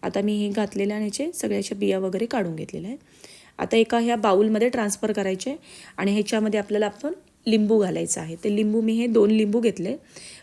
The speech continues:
पण हे दोन्ही लिंबू मी वापरणार नाही आहे. त्याचा अर्धा जो भाग आहे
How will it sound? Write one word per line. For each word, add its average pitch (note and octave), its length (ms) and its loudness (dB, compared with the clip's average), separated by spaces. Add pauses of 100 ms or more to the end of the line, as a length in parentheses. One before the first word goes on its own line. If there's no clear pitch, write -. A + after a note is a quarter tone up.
पण A3+ 100 2
हे A#3 60 4
दोन्ही A3 300 6
लिंबू A3 200 2
मी A#3 120 4
वापरणार G3+ 440 -2
नाही F3 220 -4
आहे. B3 180 -8
त्याचा - 320 -4 (120)
अर्धा G3 240 0
जो A#3+ 140 2
भाग G3+ 240 -2
आहे A#3 160 -4